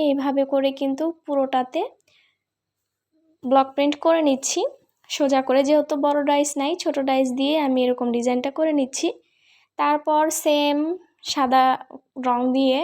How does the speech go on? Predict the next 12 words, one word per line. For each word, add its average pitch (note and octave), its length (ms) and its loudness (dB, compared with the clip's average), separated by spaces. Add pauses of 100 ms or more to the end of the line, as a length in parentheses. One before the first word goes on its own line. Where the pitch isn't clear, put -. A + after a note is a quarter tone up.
আমি A#3+ 360 -2
হচ্ছে B3 380 -6
এই A#3 160 -2 (1400)
ডাইসটা A#3 480 -2
দিয়ে B3 240 -2 (840)
ছাপ A#3 280 -4
দিয়ে A#3+ 180 -2
নিচ্ছি। A#3 400 -4 (1000)
তো - 60 -4
এরপরে D4+ 440 2
আমি D4 280 0
আবার C#4+ 320 0